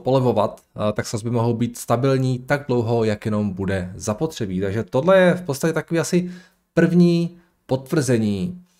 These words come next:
eh, toho, že bychom se s tím trojitým snížením sazeb letos mohli asi definitivně rozloučit,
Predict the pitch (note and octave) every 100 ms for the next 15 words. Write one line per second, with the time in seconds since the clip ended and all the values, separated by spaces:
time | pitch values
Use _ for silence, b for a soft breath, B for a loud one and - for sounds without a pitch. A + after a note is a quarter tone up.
0 | _ _ G#2 G2 G2+ G2 B2+ A#2+ A#2+ A#2+
1 | B2 - B2 A#2+ - A#2+ - - - B2
2 | A#2 - B2+ A#2+ A#2+ B2 B2 A#2 - A#2
3 | G#2+ A#2 A2+ - G2+ A2 A2+ G#2 G#2 -
4 | G#2+ A#2 A2 - b b b - - A#2+
5 | A#2 C3+ C3 C3 C3+ A#2+ - G#2 G#2+ G#2+
6 | A2 G#2+ C3+ C#3 -